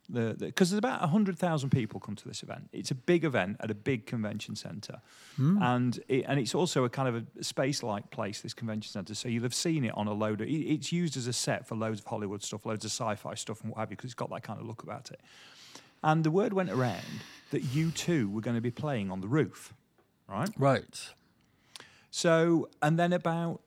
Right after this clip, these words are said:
Speaker 1: nine o'clock, just as the show was about to open, U two kicked off playing
Speaker 2: Oh.
Speaker 1: on the roof, and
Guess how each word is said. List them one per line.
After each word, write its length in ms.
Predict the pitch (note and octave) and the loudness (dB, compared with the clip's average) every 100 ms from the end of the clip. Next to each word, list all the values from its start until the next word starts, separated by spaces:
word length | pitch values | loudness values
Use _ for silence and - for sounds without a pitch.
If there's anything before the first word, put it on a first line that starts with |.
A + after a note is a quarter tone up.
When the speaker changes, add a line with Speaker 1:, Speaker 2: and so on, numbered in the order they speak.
| - | -2
Speaker 1:
nine 340 | D3+ F3+ G3 | 2 4 4
o'clock, 340 | F#3 - E3+ G#2+ | 0 0 -2 -2
just 220 | B2 - | -6 -6
as 80 | B2+ | -6
the 60 | B2 | -4
show 220 | - C3 | -2 0
was 120 | A#2 | -2
about 240 | A2 B2 - | -4 -4 -2
to 120 | A#2+ | -2
open, 520 | B2 A#2 - - A2 _ _ _ _ _ - | 0 4 2 2 -10 _ _ _ _ _ -8
U 320 | B2 D#3 D#3 | 0 0 0
two 360 | - D#3+ G2+ - _ _ _ _ | 2 2 2 -4 _ _ _ _
kicked 280 | - - - | -6 -4 0
off 180 | C#3 - | 0 0
playing 540 | C#3+ C3 B2 - C#3+ - _ _ _ _ _ - | -2 -2 -4 -6 -10 -10 _ _ _ _ _ -2
Speaker 2:
Oh. 180 | C4+ D3 | 4 4
Speaker 1:
on 160 | D3+ | 4
the 80 | C3+ | 4
roof, 640 | C#3+ B2 C#2 D3+ - - - _ _ _ _ - | 4 4 2 -6 -8 -16 -20 _ _ _ _ -4
and 320 | C3+ D3 D3 | 0 0 -2